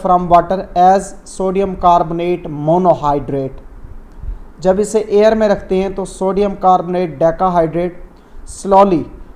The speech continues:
लॉस करता है वाटर को और ये कन्वर्ट हो जाता है वाइट पाउडर सोडियम कार्बोनेट मोनोहाइड्रेट में।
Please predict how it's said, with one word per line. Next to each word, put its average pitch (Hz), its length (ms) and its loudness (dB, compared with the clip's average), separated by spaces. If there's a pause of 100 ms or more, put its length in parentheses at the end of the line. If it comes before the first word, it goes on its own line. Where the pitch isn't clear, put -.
(160)
लॉस 180 440 0
करता 202 320 0
है 190 80 4
वाटर 175 320 2
को 202 120 -2
और 196 100 0
ये 185 120 -2
कन्वर्ट 196 460 0
हो 202 80 0
जाता 180 300 -2
है 156 140 -8
वाइट 202 420 4
पाउडर 175 400 2 (240)
सोडियम 196 520 -2
कार्बोनेट 170 720 -2 (140)
मोनोहाइड्रेट 156 1080 -2
में। 117 220 -12